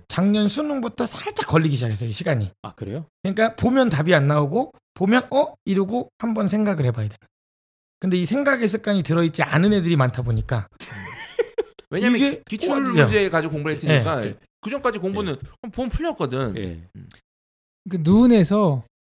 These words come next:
Speaker 4: 뇌로 갔다가 신호를 줘야 되는데
Speaker 1: 네.
Speaker 4: 눈에서 바로 손으로 이렇게 가는 거죠, 이렇게.
Speaker 1: 그쵸, 그러니까 사회가 과학이 되려고 하는 과도기적인 시기가
Speaker 3: 네.
Speaker 1: 오고 있는 거죠, 지금.
Speaker 4: 그 제가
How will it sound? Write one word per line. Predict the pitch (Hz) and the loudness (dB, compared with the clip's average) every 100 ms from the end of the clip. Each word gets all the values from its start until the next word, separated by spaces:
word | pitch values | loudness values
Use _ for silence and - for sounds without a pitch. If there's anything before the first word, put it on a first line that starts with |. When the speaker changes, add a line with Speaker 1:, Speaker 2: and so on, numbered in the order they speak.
| _ _ | _ _
Speaker 4:
뇌로 | 185 156 170 175 175 180 175 175 170 165 | 2 6 6 4 2 2 2 2 0 -2
갔다가 | - - 165 | -6 -2 -2
신호를 | 143 247 220 | 0 0 0
줘야 | 160 151 | 4 4
되는데 | 143 139 175 156 - | 4 2 2 0 0
Speaker 1:
네. | 120 101 | -4 -2
Speaker 4:
눈에서 | 170 226 185 | 4 6 6
바로 | 160 190 | 2 4
손으로 | 302 277 | 4 4
이렇게 | 185 | 2
가는 | - 139 | 2 2
거죠, | 131 139 | 2 -2
이렇게. | 262 | 0
Speaker 1:
그쵸, | 247 | 2
그러니까 | 202 185 | 4 4
사회가 | - 311 311 277 262 | 4 4 6 6 4
과학이 | 143 180 208 | 2 2 6
되려고 | 208 202 175 | 6 8 6
하는 | 175 170 | 4 0
과도기적인 | 110 131 185 170 160 | -2 -2 0 2 2
시기가 | 151 185 147 | 2 2 2
Speaker 3:
네. | 123 | 2
Speaker 1:
오고 | 131 | 0
있는 | 117 | 0
거죠, | 113 104 | 0 -4
지금. | 98 95 - - - _ - _ | -8 -12 -18 -18 -20 _ -20 _
Speaker 4:
그 | 262 294 233 - - - _ | 4 4 2 -8 -14 -18 _
제가 | - 175 185 170 175 135 | 2 4 4 4 4 2